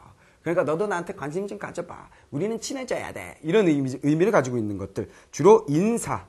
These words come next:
그렇죠? 인사말, 인사말이 여기에 들어간다라고 생각하시면 되겠어요.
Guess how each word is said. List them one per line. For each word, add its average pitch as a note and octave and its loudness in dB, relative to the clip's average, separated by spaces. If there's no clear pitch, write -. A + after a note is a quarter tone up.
그렇죠? - -8
인사말, D3+ -4
인사말이 C3+ -4
여기에 G#2+ -6
들어간다라고 A#2 -4
생각하시면 D#3+ -4
되겠어요. G2+ -6